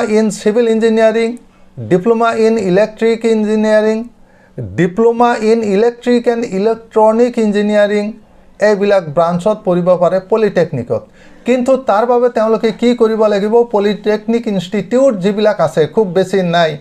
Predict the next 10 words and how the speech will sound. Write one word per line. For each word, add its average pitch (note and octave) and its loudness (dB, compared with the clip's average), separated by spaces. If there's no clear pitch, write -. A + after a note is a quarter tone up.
ডিষ্ট্ৰিক্ট F#3 -2
ৱাইজ F3+ 0
এটা F3 2
দুটা F3 0
আছে, E3+ 0
এ, - -4
সেই B3+ 0
পলিটেকনিক A#3+ 0
ইনষ্টিটিউটবিলাকত G#3 0
গৈ F#3 0